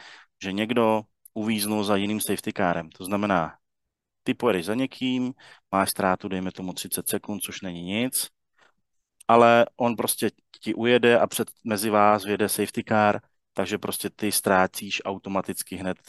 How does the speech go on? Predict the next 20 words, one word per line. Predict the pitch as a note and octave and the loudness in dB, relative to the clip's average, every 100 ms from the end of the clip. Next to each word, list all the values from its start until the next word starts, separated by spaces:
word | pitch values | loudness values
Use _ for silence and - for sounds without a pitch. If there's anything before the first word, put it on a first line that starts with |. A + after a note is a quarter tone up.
| - _ _ _ _ | -20 _ _ _ _
minutu | F#2 F2+ - F2 | -10 -8 -6 -8
a | |
půl, | - E2+ E2+ F2+ | -8 -14 -14 -10
dejme | E2+ E2+ | -10 -10
tomu. | E2 F2 F2+ A#2+ _ _ _ _ _ _ _ _ _ _ _ _ - | -10 -12 -12 -16 _ _ _ _ _ _ _ _ _ _ _ _ 2
A | G#2 | 2
spousta | G2+ - B2 - | 2 -6 -4 -4
týmů, | - G#2+ A2+ A#2 A2+ A2 _ _ _ _ _ _ _ _ - - | -4 -6 -4 -4 -4 -8 _ _ _ _ _ _ _ _ -18 -8
eh, | G#2+ G2 G2 F#2+ F#2+ F#2+ - _ | -6 -4 -4 -4 -6 -8 -14 _
i | B2 | -8
fanoušků | A2 G2+ G2+ - | -4 -4 -4 -6
to | A#2+ | -6
kritizovala. | A2 F#2 G2+ G2+ F#2 | -6 -8 -4 0 0
Je | G2+ | 0
to | C3 | -2
prostě, | A2+ - A#2+ - - - _ _ - | -6 0 0 0 -20 -20 _ _ -10
je | |
to | - | -8
prostě | A2 - A2 | -6 0 2
random. | G2+ G2+ G2 F2+ | 2 2 -2 -4